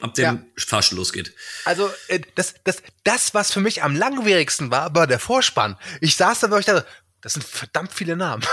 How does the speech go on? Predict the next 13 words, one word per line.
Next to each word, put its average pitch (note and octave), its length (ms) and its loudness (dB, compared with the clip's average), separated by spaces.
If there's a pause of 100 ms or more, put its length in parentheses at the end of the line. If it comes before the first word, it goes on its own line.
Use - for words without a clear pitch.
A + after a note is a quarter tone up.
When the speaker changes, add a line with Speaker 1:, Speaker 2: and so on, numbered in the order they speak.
(260)
Speaker 2:
<laughs> - 320 4
Aber E3+ 360 4
danach, A3 440 4 (480)
ähm, F3 240 2 (240)
also E3 180 4 (260)
der E3+ 100 0
Kühne A#3+ 200 -4
und G#3+ 80 2
ich G#3 160 -4
hatten G3 220 -6
dann F#3 100 -2
auch F#3 140 -4
immer, G3 260 -4